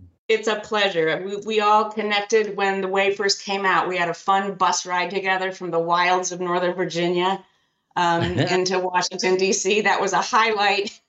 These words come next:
Speaker 1: <laughs> for me, and it's just really nice to reconnect with both of you. Um,
Speaker 2: Yeah.
Speaker 1: so, Emilio, let's start with you. And you got a, we, we saw a little clip there of the, of your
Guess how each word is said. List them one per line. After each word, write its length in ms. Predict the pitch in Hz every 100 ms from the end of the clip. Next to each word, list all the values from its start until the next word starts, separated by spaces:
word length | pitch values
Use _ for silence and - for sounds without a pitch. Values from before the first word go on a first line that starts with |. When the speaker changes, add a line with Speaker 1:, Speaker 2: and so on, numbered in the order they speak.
| -
Speaker 1:
<laughs> 640 | 262 - - - - 117
for 140 | 220 214
me, 260 | 208 185
and 100 | 175
it's 120 | 170
just 240 | - 185 185
really 240 | 190 180
nice 180 | 170 165 170
to 80 |
reconnect 420 | 160 160 160 151 151
with 140 | 151
both 240 | 151 151
of 120 | 160 151
you. 300 | 156 151 - - _ _ _ _ _
Um, 220 | 247 240 240
Speaker 2:
Yeah. 100 | - -
Speaker 1:
so, 280 | - 302 294
Emilio, 400 | 302 381 339 277
let's 240 | 320 -
start 260 | 320 302 262
with 160 | 277
you. 300 | 240 226 233 208
And 320 | 226 220 214
you 80 | 226
got 220 | 240 254
a, 180 | 247 247 -
we, 220 | 247 240
we 120 | 254
saw 300 | 269 320 285
a 20 |
little 200 | 254 285
clip 280 | - - 247
there 260 | 226 214 190 -
of 160 | 202
the, 180 | 196 196 -
of 220 | 196 190 -
your 380 | 202 196 165